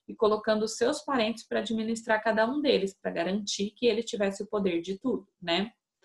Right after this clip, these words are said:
Como tinha dificuldades em conquistar a Inglaterra, Napoleão ordenou em mil oitocentos e seis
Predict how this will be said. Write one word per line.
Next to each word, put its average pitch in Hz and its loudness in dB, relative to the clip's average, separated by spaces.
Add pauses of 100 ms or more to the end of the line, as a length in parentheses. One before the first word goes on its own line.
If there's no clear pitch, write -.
(920)
Como 440 6
tinha 240 2
dificuldades 196 0
em 190 0
conquistar 254 0
a 262 4
Inglaterra, 190 0 (420)
Napoleão 247 4
ordenou 214 4
em 190 6
mil 240 4
oitocentos 226 0
e 185 -8
seis 185 0